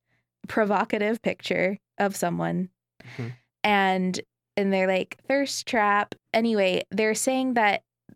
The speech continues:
Speaker 1: the person is thirsty for attention.
Speaker 2: <gasps> Thirst trap.
Speaker 1: Yes. So they're
Speaker 2: Yeah.
Speaker 1: like, If I post this picture, everyone's gonna, like, say stuff.
Speaker 2: They're gonna say, like, "You're so beautiful.
Speaker 1: Yeah,
Speaker 2: I
Speaker 1: yeah.
Speaker 2: love this."
Speaker 1: Exactly.
Speaker 2: Thirst trap.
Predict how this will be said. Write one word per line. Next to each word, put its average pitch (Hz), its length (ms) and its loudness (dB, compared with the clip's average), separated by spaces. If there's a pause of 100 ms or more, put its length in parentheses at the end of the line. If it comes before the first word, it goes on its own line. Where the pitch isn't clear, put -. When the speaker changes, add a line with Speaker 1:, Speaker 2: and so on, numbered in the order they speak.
(140)
Speaker 1:
the 208 80 -2
person 226 640 0
is 180 200 -2
thirsty 190 840 -2 (100)
for 190 180 -4 (100)
attention. - 640 -4
Speaker 2:
<gasps> 247 420 0 (200)
Thirst 160 400 2
trap. 120 500 0
Speaker 1:
Yes. - 300 0
So 202 440 2
they're 202 160 2
Speaker 2:
Yeah. 202 40 0
Speaker 1:
like, 190 240 0
If 208 160 -2
I 339 160 2
post 302 360 -2
this 311 200 -6
picture, 180 640 -2 (580)
everyone's 226 520 2
gonna, 202 380 0
like, 180 280 -2
say 180 200 -4
stuff. - 600 -6
Speaker 2:
They're 160 120 6
gonna 151 180 6
say, 143 180 2
like, 135 180 2
"You're 226 260 4
so 226 420 2
beautiful. 214 1300 2
Speaker 1:
Yeah, 202 140 4
Speaker 2:
I 185 180 4
Speaker 1:
yeah. 185 180 4
Speaker 2:
love 208 400 2
this." 185 560 4
Speaker 1:
Exactly. 156 960 -2
Speaker 2:
Thirst 156 340 0
trap. - 420 -6